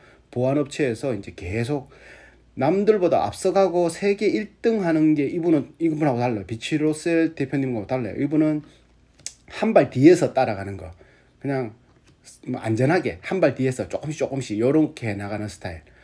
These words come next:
그래서 팔 점을 줬고, 하나는 씨, 일부러, 이것들은 일부러 회사를 안 키우니까 일 점 줬고, 그린플러스, 그린플러스는 몰라서 오 점, 국도화학은, 여기도 국도화학 사장님도 경영권 승계를 하고, 김-,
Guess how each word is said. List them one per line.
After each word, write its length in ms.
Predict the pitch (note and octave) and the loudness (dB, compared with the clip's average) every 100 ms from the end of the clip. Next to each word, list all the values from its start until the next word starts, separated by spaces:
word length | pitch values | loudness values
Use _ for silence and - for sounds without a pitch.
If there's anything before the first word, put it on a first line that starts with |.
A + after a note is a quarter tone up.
| - _ | -20 _
그래서 300 | - C3 - | -10 -8 -8
팔 160 | - A#2 | -8 -8
점을 160 | A#2+ | -8
줬고, 240 | F#2+ F2 F2+ | -10 -10 -10
하나는 560 | - D3 F#4 - F2+ | -8 -6 -6 -6 -8
씨, 500 | E2+ - - - - | -12 -16 -18 -18 -18
일부러, 380 | E2 G2+ A#2+ A#3 | -12 -8 -4 0
이것들은 400 | D#3 B2+ E3+ A2+ | 2 0 -2 -4
일부러 340 | F#2+ G#2 F3 G#3+ - - | -4 -6 -6 -6 -8 -8
회사를 240 | D3 D3+ | -6 -4
안 120 | G2+ | -6
키우니까 560 | - C3 C3 B2 F#2+ F2 - - - | -4 -4 -2 -4 -8 -10 -18 -12 -2
일 140 | D#3 | 0
점 160 | D#3+ B2 | 2 0
줬고, 360 | G#2+ - E2 | -4 -10 -14
그린플러스, 880 | - A#2 C3 C3 D#3+ D#3+ - F#2+ E2+ - _ _ _ _ _ _ _ - | -6 -2 -2 2 2 2 -2 -8 -8 -12 _ _ _ _ _ _ _ -14
그린플러스는 880 | B2 C3+ C3+ F3 F3+ F3 - C#3+ | -8 -8 -2 2 2 0 -4 -2
몰라서 340 | A2 A#2+ C3 G2+ | 0 -2 -2 -2
오 100 | F2+ | -4
점, 380 | G#2 G2+ G2+ F2+ | -6 -6 -8 -10
국도화학은, 880 | - C3 D3+ C3+ A2 G#2 C3 C#3+ C3+ | -12 -4 -2 0 0 -2 -2 0 4
여기도 260 | E3 D#3 | 4 4
국도화학 500 | A#2+ C#3 D#3+ C#3+ B2+ | -2 -4 -2 0 -2
사장님도 680 | - C3+ C3+ B2 A#2 D3 C#3+ - - - | -2 -2 0 0 0 0 0 -6 -14 -2
경영권 480 | B2+ C#3+ D3 E3 | 2 2 4 2
승계를 320 | D3+ D#3 E3 C#3+ | 2 2 0 0
하고, 240 | C3+ C3+ | -4 -4
김-, 560 | - C#3+ D3 D3 C#3 | -2 0 2 2 0